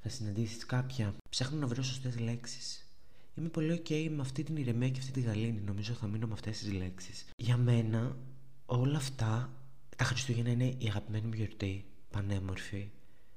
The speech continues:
ε, full, ε, οικογενειακή γιορτή, την περνάς με τους αγαπημένους σου και εντάξει, εννοείται ότι και εγώ ιδανικά θα ήθελα να είμαι σπίτι τώρα, αλλά ταυτόχρονα δεν με πειράζει καθόλου, είμαι εντελώς ok,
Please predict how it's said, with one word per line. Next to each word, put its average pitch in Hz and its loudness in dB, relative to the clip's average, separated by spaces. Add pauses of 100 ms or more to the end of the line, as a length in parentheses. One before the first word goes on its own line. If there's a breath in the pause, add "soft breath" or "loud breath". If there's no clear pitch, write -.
(300 soft breath)
ε, 110 0
full, 131 6
ε, 107 4
οικογενειακή 101 0
γιορτή, 110 0 (320 loud breath)
την - -2
περνάς 113 0
με 123 2
τους - -4
αγαπημένους 107 -2
σου 117 -2
και 113 0
εντάξει, 117 2
εννοείται 107 2
ότι 131 -4
και 113 -2
εγώ 98 0
ιδανικά 90 -2
θα 92 -4
ήθελα 87 -2
να 90 -2
είμαι 82 -2
σπίτι - -4
τώρα, 92 -2 (520 loud breath)
αλλά 135 4
ταυτόχρονα 151 2
δεν 147 2
με 151 2
πειράζει 139 0
καθόλου, 131 2
είμαι 135 2
εντελώς 104 4
ok, - -6